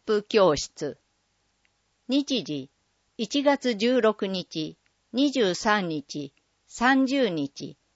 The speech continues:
二月十三日、すべて水曜。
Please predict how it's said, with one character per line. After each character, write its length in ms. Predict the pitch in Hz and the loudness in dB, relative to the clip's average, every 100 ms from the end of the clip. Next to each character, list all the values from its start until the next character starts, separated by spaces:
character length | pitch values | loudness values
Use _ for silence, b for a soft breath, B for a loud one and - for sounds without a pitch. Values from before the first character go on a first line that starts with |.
| _ _ | _ _
二 160 | 185 208 | -4 2
月 460 | 262 269 - 247 | 2 2 0 -4
十 240 | 196 240 254 | 0 0 0
三 340 | - 226 180 | 2 2 2
日、 460 | 156 143 - 143 123 _ _ _ _ _ | -4 -6 -8 -12 -12 _ _ _ _ _
す 200 | - - | -12 -4
べ 160 | 277 254 | 0 0
て 180 | - 139 | 0 -6
水 400 | - 175 170 165 | -4 -2 0 2
曜。 320 | 151 147 | 2 2